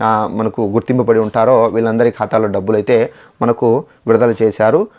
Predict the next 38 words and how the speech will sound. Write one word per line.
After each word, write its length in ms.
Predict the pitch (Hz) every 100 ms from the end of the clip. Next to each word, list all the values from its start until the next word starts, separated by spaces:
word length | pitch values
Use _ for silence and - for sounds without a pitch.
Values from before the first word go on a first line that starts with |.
| _ 117
విడుదల 280 | 117 135 123
చేసినప్పటికీ 720 | 123 123 113 117 123 117 135 - _ -
మనకు 200 | 120 120
ట్వంటీ 280 | 113 123 120
ఫైవ్ 180 | 123 117
పర్సెంట్ 320 | 120 - 139
అయితే 220 | 123 120 113
డబ్బులు 300 | 101 104 107
అయితే 120 | 107
పడ్డాయి, 460 | - 101 117 175 -
మిగిలిన 400 | 113 123 120 113
సెవెంటీ 380 | - 123 131 123
ఫైవ్ 160 | 117 113
పర్సెంట్ 320 | 107 113 110
అయితే 160 | 113
డబ్బులు 320 | 104 101 101 104
అయితే 160 | 107
పడలేదు. 460 | - 104 101 110 - - _ 131
వీళ్ళందరికీ 500 | 143 131 131 123 123
ఎప్పుడు 240 | 110 113
పడితే 280 | 104 98 127
దానికి 260 | 107 101 101
సంబంధించి 260 | 107 110
కూడా 140 | - 98
తెలియజేస్తాను. 560 | 104 101 95 107 123 - - -
అలాగే 200 | 151 147
ఈబీసీ 400 | 139 147 160 151
నేస్తం 300 | 131 123 120
పథకానికి 480 | 117 113 120 117 104
సంబంధించి 640 | 117 113 110 - 113 147 - _ 110
ఎవరైతే 360 | 117 127 139
కాపు, 360 | 127 123 156 127
వెలమ, 420 | 113 110 113 113
క్షత్రియ, 500 | - 104 113 113 110 -
కమ్మ, 220 | 104 107
వైశ్య, 480 | 107 101 104 - 107
రెడ్డిస్, 420 | 98 98 107 117
ముస్లిమ్స్ 560 | 107 95 110 107 -